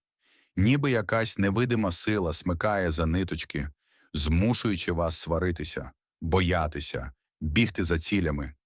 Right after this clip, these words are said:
які вам, якщо чесно, зовсім не потрібні. А що, як я вам скажу, що це не просто втома? Автор концепції трансерфінгу реальності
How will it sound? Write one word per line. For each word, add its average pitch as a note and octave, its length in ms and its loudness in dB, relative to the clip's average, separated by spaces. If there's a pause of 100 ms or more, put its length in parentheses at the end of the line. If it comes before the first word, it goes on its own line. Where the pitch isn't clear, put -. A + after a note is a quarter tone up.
(100)
які F2+ 260 0
вам, F#2+ 180 0
якщо D#2 240 -4
чесно, D2+ 520 -4 (140)
зовсім E2+ 540 0
не D#2 80 0
потрібні. C#2 520 -4 (800)
А G#2+ 140 4
що, D#3+ 280 0
як D3+ 160 0
я A2+ 160 2
вам F#2+ 160 -2
скажу, D#2 520 -2 (260)
що - 220 0
це B2+ 180 0
не C3 120 2
просто D#3+ 440 0
втома? C2+ 560 -2 (580)
Автор D#3 360 2
концепції G2+ 720 -2
трансерфінгу G2 760 0
реальності F#2 680 0